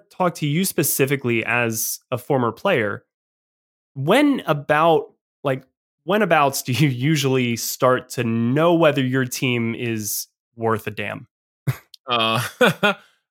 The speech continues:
Speaker 2: uh, great question. Um, usually, uh, you don't even have to wait till the mid part of the season. I'd say the first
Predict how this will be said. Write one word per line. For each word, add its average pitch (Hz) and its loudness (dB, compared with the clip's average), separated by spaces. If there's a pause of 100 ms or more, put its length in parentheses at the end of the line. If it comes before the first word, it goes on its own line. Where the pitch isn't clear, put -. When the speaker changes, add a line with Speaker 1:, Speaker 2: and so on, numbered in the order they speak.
Speaker 2:
uh, 151 2
great 143 0
question. 120 0
Um, 110 -2 (720)
usually, 175 0
uh, 101 -4 (100)
you 185 -4
don't 254 0
even 247 2
have 175 0
to 135 -4
wait 127 -2
till 104 -4
the 95 -6
mid 101 -4
part 104 -2
of 90 -4
the 87 -8
season. 101 -4
I'd 117 -4
say 151 -2
the 101 -4
first - -4